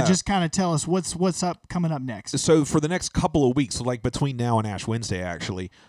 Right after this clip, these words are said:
Speaker 2: uh, to finish out the series, we're gonna be looking at the, the actual meals, if you will, li-, uh, if you will, like, like, what are the specific things in the context of corporate worship? And we're obviously not gonna exhaust everything.
Speaker 1: Sure.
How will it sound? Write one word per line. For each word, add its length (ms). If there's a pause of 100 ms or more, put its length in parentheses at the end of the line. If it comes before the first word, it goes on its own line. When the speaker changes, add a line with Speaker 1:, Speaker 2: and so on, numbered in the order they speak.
(120)
Speaker 2:
uh, 160
to 160
finish 240
out 120
the 80
series, 320
we're 120
gonna 160
be 120
looking 540
at 300 (800)
the, 180
the 160
actual 380
meals, 800
if 200
you 120
will, 500
li-, 80 (140)
uh, 20
if 240
you 80
will, 300
like, 160
like, 180
what 340
are 300
the 320 (240)
specific 580
things 560
in 220
the 80
context 720
of 100
corporate 320
worship? 220
And 100
we're 60
obviously 260
not 140
gonna 140
exhaust 440
everything. 560 (120)
Speaker 1:
Sure. 260